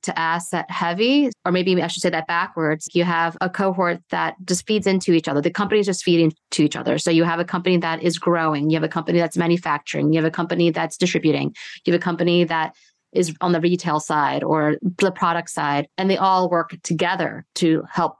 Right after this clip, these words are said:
build this part of the economy. That's something that I know Seth had mentioned in the episode, but something I think we could always talk about. How do we organize people into companies and how do they work with each other? And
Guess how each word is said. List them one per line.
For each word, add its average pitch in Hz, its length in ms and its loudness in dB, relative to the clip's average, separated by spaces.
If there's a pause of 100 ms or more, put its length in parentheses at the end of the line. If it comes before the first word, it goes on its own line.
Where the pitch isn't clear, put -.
build 165 320 0
this 156 160 -2
part 156 300 -2
of 156 100 -6
the - 40 -2
economy. 170 640 0 (320)
That's 175 180 -4
something 180 340 0
that 156 320 -2
I 180 100 -2
know 147 140 -2
Seth 170 340 -6
had 165 240 -4
mentioned 214 360 0
in 190 240 2
the 180 200 -2
episode, 175 640 0
but 156 240 -2
something 160 280 -2
I 165 60 0
think 156 300 -2 (120)
we 170 80 2
could 180 80 -2
always 170 400 2
talk 170 180 -4
about. 160 240 -2
How 185 160 -4
do 185 80 -2
we 175 300 0
organize 170 920 0
people 170 640 2
into 160 800 2 (260)
companies 175 880 2
and 165 160 -2
how 165 160 -2
do 160 160 -2
they 160 580 2
work 190 180 0
with 202 120 0
each 180 140 -2
other? - 340 -12
And 165 220 -2